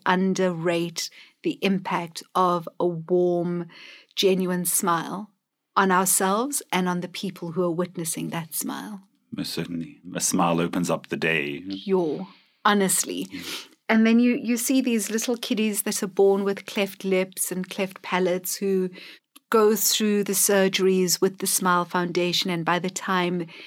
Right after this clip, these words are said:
Speaker 1: their work is done, how not only their faces light up when they're shown a full bright smile, but their families and their communities as well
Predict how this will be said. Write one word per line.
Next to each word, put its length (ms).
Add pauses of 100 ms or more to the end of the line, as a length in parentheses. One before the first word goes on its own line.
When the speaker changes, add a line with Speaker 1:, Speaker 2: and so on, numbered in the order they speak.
(100)
Speaker 1:
their 680
work 420
is 180
done, 520 (380)
how 480 (260)
not 280
only 300
their 400
faces 560
light 320
up 220
when 360 (160)
they're 220
shown 540
a 40
full 440
bright 360
smile, 380
but 200 (580)
their 120
families 800
and 220
their 80
communities 880
as 160
well 400